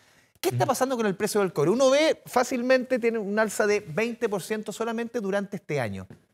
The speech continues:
Speaker 1: ¿Qué está pasando con el cobre? ¿Cómo explicarle a la gente que nos ve en su casa lo que sucede en este minuto en el mundo con nuestra principal exportación?
Speaker 2: La respuesta simple es que, eh, hay escasez de cobre.
Speaker 1: Ya.
Speaker 2: Esa es la, la, la respuesta simple. En, desde el periodo que tú mencionas,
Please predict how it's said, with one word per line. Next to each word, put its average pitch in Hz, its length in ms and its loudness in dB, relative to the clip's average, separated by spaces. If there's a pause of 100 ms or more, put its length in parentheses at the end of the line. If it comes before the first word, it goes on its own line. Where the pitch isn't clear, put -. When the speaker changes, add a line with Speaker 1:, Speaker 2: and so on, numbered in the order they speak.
(260)
Speaker 1:
¿Qué - 80 -10
está 320 120 -2
pasando 208 300 -2
con 175 100 -2
el 170 120 -2
cobre? 123 200 0
¿Cómo 208 140 0
explicarle 220 320 0
a 202 60 4
la - 20 -4
gente 214 220 -2
que 202 40 0
nos 185 120 -2
ve 202 60 -2
en 190 40 -6
su 185 140 -6
casa 208 400 -4 (320)
lo 156 160 -2
que 165 180 0
sucede 233 380 4
en 240 80 2
este 220 140 0
minuto 214 160 0
en 196 60 2
el 185 60 2
mundo 233 260 0
con 208 100 0
nuestra 180 180 -2
principal 160 300 -4
exportación? 113 440 -10 (680)
Speaker 2:
La 147 120 0
respuesta 208 380 -2
simple 220 640 2
es 160 160 -2
que, - 480 -4 (100)
eh, 127 380 -4
hay 156 320 2
escasez 135 440 0
de 117 80 -2
cobre. - 300 -10 (440)
Speaker 1:
Ya. 123 120 -4
Speaker 2:
Esa 139 160 0
es 139 60 0
la, 127 320 0
la, 120 320 -2
la 123 100 0
respuesta 131 380 -2
simple. 147 420 -2 (400)
En, 139 400 0
desde 143 360 6
el 131 100 4
periodo 165 320 6
que 170 80 2
tú 185 100 2
mencionas, 175 600 -2